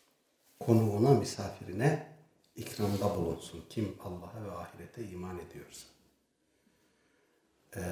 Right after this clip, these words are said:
öbürü, "Men amene billahi vel yevmil ahir fe la yu'zi carahu." Kim Allah'a ve ahirete iman ediyorsa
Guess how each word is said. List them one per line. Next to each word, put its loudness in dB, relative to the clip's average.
öbürü, 6
"Men 10
amene 6
billahi 4
vel 2
yevmil 4
ahir 4
fe 8
la 12
yu'zi 8
carahu." 8
Kim 2
Allah'a -2
ve 0
ahirete -8
iman -8
ediyorsa -4